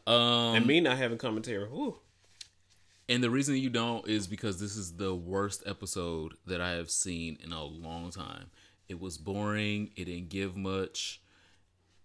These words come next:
Speaker 1: or anything. And it was just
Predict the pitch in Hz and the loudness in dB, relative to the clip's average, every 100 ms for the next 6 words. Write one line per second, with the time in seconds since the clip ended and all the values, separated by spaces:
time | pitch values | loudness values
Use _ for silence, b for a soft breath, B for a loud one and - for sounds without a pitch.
0 | _ _ _ 101 101 95 98 98 107 98 | _ _ _ -6 -4 -2 -2 -2 0 0
1 | 98 98 95 - - 95 92 92 90 87 | 0 -2 -6 -12 -8 -4 -2 -4 -6 -6
2 | 90 85 _ _ _ _ _ _ _ - | -8 -12 _ _ _ _ _ _ _ -12
3 | 101 92 98 90 - - _ _ - 98 | -10 -6 -4 -2 -4 -4 _ _ -10 -8
4 | 87 - - | -4 -4 -4